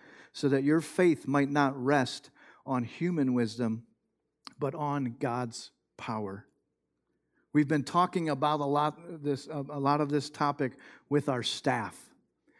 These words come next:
and with our, our churches and our network and, and what's going on in American Christianity, where we can look up to this certain pastor.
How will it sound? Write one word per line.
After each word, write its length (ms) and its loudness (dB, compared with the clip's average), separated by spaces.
and 180 -2
with 240 0
our, 280 0
our 200 -4
churches 580 -2
and 100 0
our 140 -2
network 540 -4
and, 120 -2
and 260 0
what's 220 0
going 360 2
on 200 2
in 80 0
American 560 0
Christianity, 800 -2
where 160 2
we 140 6
can 200 2
look 460 2
up 300 0
to 340 2
this 220 4
certain 520 0
pastor. 680 -2